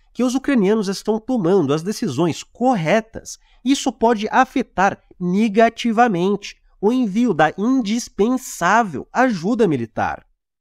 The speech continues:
É por isso que Zelensky está se esforçando para explicar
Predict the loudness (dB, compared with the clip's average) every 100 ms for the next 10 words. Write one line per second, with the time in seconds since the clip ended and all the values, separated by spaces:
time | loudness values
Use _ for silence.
0 | _ _ -2 0 2 0 0 -2 -2 0
1 | 2 4 4 2 0 -4 -8 -8 -8 _
2 | -2 -2 -2 0 0 0 -2 -2 -2 -2
3 | -2 -2 -2 0 0 0 0 0 0 -2
4 | -2 -4 -4 -2 2 0 0